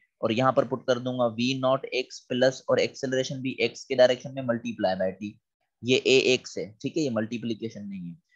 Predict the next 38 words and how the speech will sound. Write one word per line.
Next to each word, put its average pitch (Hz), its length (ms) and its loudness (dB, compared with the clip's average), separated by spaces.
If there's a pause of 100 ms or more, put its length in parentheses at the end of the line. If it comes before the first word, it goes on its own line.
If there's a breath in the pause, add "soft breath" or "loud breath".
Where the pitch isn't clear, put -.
(220)
तो 113 100 0
वीएफ़ 143 380 2
एक्स - 200 -4
किसके 127 280 -6
बराबर 123 300 6
हो 123 120 4
जाएगा, 127 320 4
वी 120 240 -4
नॉट 135 240 0
एक्स, 131 260 -6
और 120 120 -2
वी 120 160 -4
नॉट 131 200 2
एक्स 127 200 -12
किसके - 240 -10
बराबर 120 300 6
हमने 117 200 -2
किया 101 240 -4
था, 92 240 -16 (360)
V 123 440 0
naught 120 420 4
cos 117 580 2
of 113 200 2
theta 95 500 -8 (140)
k, - 40 -14 (140)
is 117 100 -8
it 123 220 -4
clear? 143 400 -2
Plus 117 400 -2 (380)
A 143 180 8
X 143 180 -2
को 139 100 -2
हमने 131 180 -2
किसके 131 260 -8
बराबर 120 340 4
किया 113 200 -4
था, 104 120 -4
देखें 123 280 -2